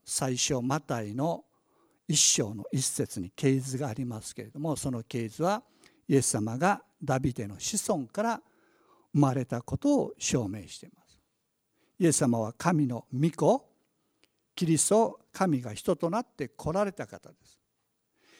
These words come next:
百パーセント人間であり、同時に百パーセント神である方です。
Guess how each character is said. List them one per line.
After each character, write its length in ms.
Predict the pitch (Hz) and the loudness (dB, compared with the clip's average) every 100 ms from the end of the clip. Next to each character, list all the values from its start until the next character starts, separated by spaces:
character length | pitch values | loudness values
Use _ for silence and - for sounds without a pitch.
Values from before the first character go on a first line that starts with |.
| - | 0
百 280 | 233 - - | 2 2 2
パ 320 | 277 262 247 | 6 8 6
ー 20 | |
セ 180 | - 277 | 6 4
ン 140 | 233 | 4
ト 320 | - 156 101 - | 4 0 0 -4
人 320 | 175 180 185 | 2 6 6
間 260 | 180 175 156 | 4 2 0
で 80 | 156 | -2
あ 60 | |
り、 160 | 180 147 | -2 -2
同 420 | 123 208 226 226 | 2 4 4 2
時 160 | 202 220 | -2 -6
に 120 | 208 | -6
百 340 | - 175 - | -6 -8 -8
パ 320 | - - 190 185 | -10 -4 -2 -2
ー 60 | |
セ 180 | - 185 | -6 -10
ン 100 | 160 | -10
ト 280 | - 151 - _ | -8 -8 -8 _
神 300 | 220 226 151 | -6 -6 -6
で 80 | 113 | -10
あ 40 | |
る 100 | 107 | -12
方 220 | - - | -18 -20
で 140 | - 147 | -20 _
す。 160 | _ | _